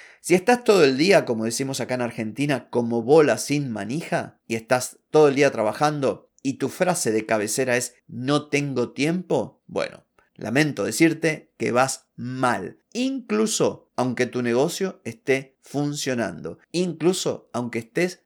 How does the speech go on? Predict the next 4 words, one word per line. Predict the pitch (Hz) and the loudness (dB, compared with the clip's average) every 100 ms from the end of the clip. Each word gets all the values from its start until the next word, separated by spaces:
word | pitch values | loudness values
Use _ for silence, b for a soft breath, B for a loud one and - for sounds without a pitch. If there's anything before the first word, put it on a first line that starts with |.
| _ | _
ganando | 107 113 101 123 139 143 156 - - | -2 -2 0 -2 -2 -4 -6 -8 -10
dinero. | 110 127 117 80 - - _ | -4 -2 -2 -4 -10 -18 _
O | 143 | -2
sea, | 143 - - - | -2 -6 -8 -10